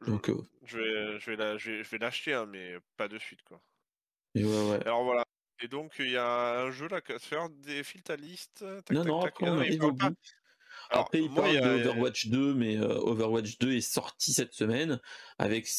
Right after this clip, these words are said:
Speaker 2: les bugs, euh, à la Blizzard, c'est-à-dire qu'on avait des problèmes pour se connecter. Et après, on a les Modern Warfare deux qui va arriver aussi fin du mois.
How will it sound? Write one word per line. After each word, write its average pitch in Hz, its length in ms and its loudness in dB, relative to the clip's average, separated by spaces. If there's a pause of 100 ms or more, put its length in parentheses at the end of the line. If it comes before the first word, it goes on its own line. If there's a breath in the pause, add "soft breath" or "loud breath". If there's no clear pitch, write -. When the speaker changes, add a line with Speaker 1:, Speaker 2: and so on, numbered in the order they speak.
Speaker 2:
les 110 200 4
bugs, 120 360 0
euh, - 260 0
à 104 100 0
la 107 120 2
Blizzard, 110 540 -2 (300)
c'est-à-dire 110 580 0
qu'on 107 380 0
avait 104 180 2
des 107 100 -2
problèmes 120 420 0
pour - 180 -14
se - 80 -6
connecter. 113 520 0 (720 loud breath)
Et 113 80 2
après, 123 500 2
on 110 180 2
a 117 180 2
les 110 260 2
Modern 110 380 2
Warfare 107 380 -2
deux 113 260 2
qui - 200 -6
va 104 80 2
arriver 107 320 0
aussi 110 420 0
fin 113 180 2
du 107 140 2
mois. 104 320 -2